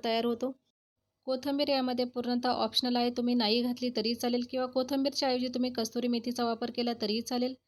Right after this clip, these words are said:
संपूर्ण मोयन पिठामध्ये व्यवस्थितपणे लावून झाले की आता आपण यामध्ये थोडं थोडं पाणी घालत या पिठाला चांगल्या प्रकारे मळून घ्यायचं आहे.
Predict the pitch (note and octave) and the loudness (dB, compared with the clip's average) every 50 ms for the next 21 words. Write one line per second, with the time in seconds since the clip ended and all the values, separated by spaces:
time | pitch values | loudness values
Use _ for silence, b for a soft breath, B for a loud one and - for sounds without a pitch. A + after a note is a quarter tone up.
0 | _ _ _ _ _ _ _ _ _ - - B3+ B3+ B3 C4+ C#4+ C#4+ C#4 C#4 C4+ | _ _ _ _ _ _ _ _ _ -6 -4 -4 -2 0 0 0 2 2 2 2
1 | B3+ C4 C4 B3+ B3 B3+ B3 C4+ B3+ B3 B3 B3 A#3+ B3+ B3 A3+ A3+ A3 A3+ - | 2 2 0 2 0 -2 0 0 2 2 2 2 2 2 2 2 0 -2 -4 -8
2 | - _ A#3+ A#3+ B3 A#3+ A#3+ A#3+ B3 B3+ C4 C4+ B3+ B3+ B3 B3+ - - A3+ A3 | -12 _ -2 -2 0 2 2 2 2 0 -2 -2 -2 -2 -2 -2 0 0 -2 -2
3 | - B3+ B3+ B3 C4+ C4 B3+ B3 B3 B3 A#3 A#3+ B3 - - C4+ C4+ C4+ C4 C4+ | 0 -2 -2 -2 -2 -2 0 2 2 2 2 0 -2 -2 -4 -2 -2 -2 0 0
4 | C4+ B3+ B3 B3 B3 A#3 A3 A#3 A#3+ A#3 A#3+ A#3+ A3+ A#3 A#3+ A#3 - A#3 A3 B3 | 0 0 0 0 0 -2 -2 -2 -2 -2 -2 -2 0 -2 -2 -4 -4 -6 -4 -2
5 | A#3+ A#3+ A#3+ - A#3+ G#3+ A3 A3+ A3+ - A#3 A3+ - A#3 A#3+ A#3+ A#3 A3 G#3+ A3+ | -2 -2 -2 -2 -4 -4 -4 -4 -4 -4 -6 -4 -2 -2 -2 0 0 -2 -2 -2
6 | A#3 A#3 A#3+ A#3+ A#3+ - A#3+ A#3+ B3+ | -2 0 0 -2 0 0 -2 -2 -2